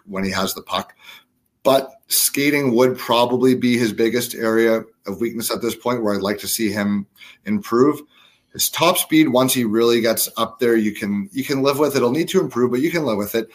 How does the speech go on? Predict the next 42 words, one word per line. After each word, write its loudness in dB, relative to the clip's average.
But -4
the -4
quickness -4
and -2
the -2
quick -4
starts 0
and 0
the -2
first -2
few -2
strides, 0
um, -4
that's -2
what 0
he -2
needs -2
to -4
work -2
on. 0
Um, 2
and 2
it, -4
it's -2
to -2
the 0
point -4
that 0
I -2
think -6
it, -4
it -8
may, 0
if -2
there's 2
something 2
that 2
would 0
hold 0
him -6
back, -2
that, -2